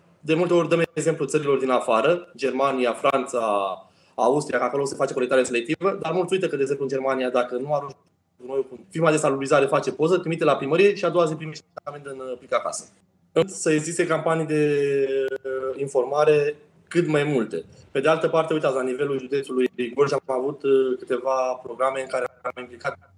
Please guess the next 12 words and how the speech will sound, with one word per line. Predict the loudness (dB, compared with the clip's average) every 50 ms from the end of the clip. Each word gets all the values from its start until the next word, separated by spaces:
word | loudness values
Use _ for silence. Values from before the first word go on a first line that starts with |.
| -6 2
douăzeci | 4 4 6 6 6 4 4
de | 4 0 -2
mii | 0 -2 -6
de | 0 0 0 0 _ -10 _ _ _ _ -6 -6 -6 -6 -10 -12 -12 _ _ _ _ _ _ _ _ _ _ _ _ _ _ -20 -20 _ _ _ _ _ _ _ _ _ _ -14
acesta. | -12 -10 -10 -10 -6 -6 -6 -8 -8 -14 _ _ _ _ _ _ _ _ -8
Am | -4 -2 0
mers | 0 0 -2 0
pe | -2
ideea | -4 -2 2 2 2 2 2 0
că | -2 -2 -2 0 0 0 0 0 0
dacă | 0 0 0 -2 -6
cei | -6 -4 -4 -4 -4 -4